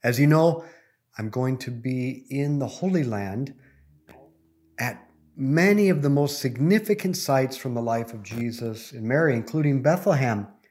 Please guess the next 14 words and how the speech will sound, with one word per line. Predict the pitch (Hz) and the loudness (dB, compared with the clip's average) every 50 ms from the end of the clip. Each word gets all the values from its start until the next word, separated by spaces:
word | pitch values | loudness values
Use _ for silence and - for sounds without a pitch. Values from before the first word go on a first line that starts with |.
| _ _ _ _ _ _ _ _ _ _ _ _ _ - | _ _ _ _ _ _ _ _ _ _ _ _ _ 0
And | 143 147 156 160 160 151 - - | 2 2 2 2 0 -4 -8 -8
you | - 156 185 226 | -4 -2 -2 0
can | - - 240 240 233 196 160 | 0 0 2 2 2 0 -2
join | 135 151 175 214 262 277 262 208 | 0 2 2 4 4 4 4 4
me, | 147 131 123 135 165 202 196 - - - _ _ - | 4 4 4 4 2 0 -2 -4 -12 -20 _ _ 0
or | 143 139 143 143 | 2 4 4 4
at | 143 | 4
least | 160 180 202 214 185 - - - - _ _ _ _ _ _ _ _ _ | 4 4 4 4 2 -2 -6 -12 -16 _ _ _ _ _ _ _ _ _
see | - - - - - - 214 208 190 165 143 139 143 143 143 - _ _ _ _ _ _ _ _ - | -12 -12 -10 -10 -6 -4 -2 0 0 0 0 0 -2 -4 -6 -12 _ _ _ _ _ _ _ _ -10
a | 113 110 | -6 -4
lot | 113 120 135 143 165 180 | -2 0 0 2 2 0
of | 180 147 | 0 0
these | 135 139 131 127 | 0 -2 -2 -2
sites | - - - 120 120 120 123 131 - - - | -4 -2 0 0 2 0 0 -2 -4 -8 -14